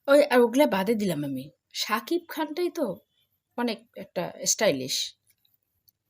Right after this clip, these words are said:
আর কিচ্ছু হলো না, কারণ এই দুই তিনটে বিয়ে করছে দেখি, মানে ওর একদম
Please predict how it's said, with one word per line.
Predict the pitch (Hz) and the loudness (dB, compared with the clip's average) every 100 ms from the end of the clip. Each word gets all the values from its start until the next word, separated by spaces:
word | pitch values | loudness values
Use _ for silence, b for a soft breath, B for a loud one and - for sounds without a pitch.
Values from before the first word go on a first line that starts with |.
| _ | _
আর | 180 190 | -8 -8
কিচ্ছু | 226 220 - 269 | -8 -6 -4 -2
হলো | 185 151 | -4 -6
না, | 131 170 _ _ _ _ _ _ _ _ _ | -10 -14 _ _ _ _ _ _ _ _ _
কারণ | - 190 | -8 -4
এই | 196 | -2
দুই | 190 214 | -2 -2
তিনটে | 240 262 254 | 2 4 4
বিয়ে | 208 202 240 | 2 -2 -2
করছে | 285 285 | -4 -2
দেখি, | 226 214 262 381 - _ _ _ _ _ _ | -2 -2 -6 -8 -8 _ _ _ _ _ _
মানে | - 175 175 | -8 -2 2
ওর | 170 180 165 | 4 4 2
একদম | 151 170 165 | 0 -2 -2